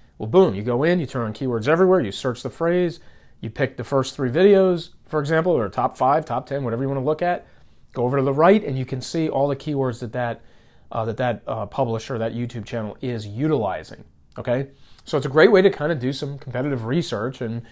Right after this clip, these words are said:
and try to, uh, to borrow some of the juice from those keywords that that individual is using, okay? So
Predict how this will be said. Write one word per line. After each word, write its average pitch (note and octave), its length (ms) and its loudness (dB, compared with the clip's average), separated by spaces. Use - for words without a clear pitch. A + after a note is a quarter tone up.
and A#2 160 -6
try B2+ 280 0
to, B2 440 -4
uh, A2+ 260 -2
to - 100 -10
borrow A#2+ 600 0
some A#2+ 180 -8
of A2 80 -6
the G#2 60 -6
juice G#2+ 640 -2
from C3+ 260 -4
those A#2+ 340 -4
keywords G#2 640 -4
that G#2 280 -6
that A2 220 -4
individual G2 680 -8
is F#2 360 -10
using, G#2 520 -6
okay? G#2+ 320 -4
So - 400 4